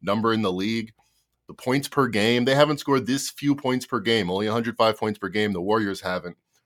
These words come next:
since the twenty sixteen finals when Curry was, you know, allegedly hurt and Draymond got suspended a game and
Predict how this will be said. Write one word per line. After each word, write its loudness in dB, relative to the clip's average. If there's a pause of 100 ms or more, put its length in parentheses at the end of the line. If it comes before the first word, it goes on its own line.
(200)
since -4
the -6
twenty 4
sixteen 0
finals 6
when -4
Curry 2
was, 0 (320)
you -12
know, 4
allegedly 2
hurt 2
and -4
Draymond 4
got -8
suspended 0
a 0
game 0
and -2